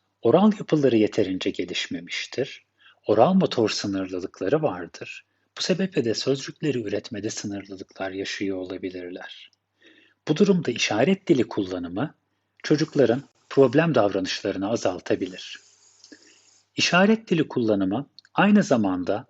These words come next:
konuşmacının diğerleri tarafından daha fazla anlaşılabilmesine yardımcı olur. Özellikle algılanan anlaşılırlığın artmasını sağlar.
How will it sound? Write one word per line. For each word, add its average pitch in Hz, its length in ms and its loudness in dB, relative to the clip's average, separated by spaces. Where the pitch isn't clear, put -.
konuşmacının 139 920 0
diğerleri 165 540 6
tarafından 104 880 -2
daha 110 160 4
fazla 110 400 2
anlaşılabilmesine 101 1000 -2
yardımcı 90 640 -8
olur. - 420 -14
Özellikle 151 640 2
algılanan 147 920 2
anlaşılırlığın 104 960 0
artmasını 101 640 -6
sağlar. - 760 -12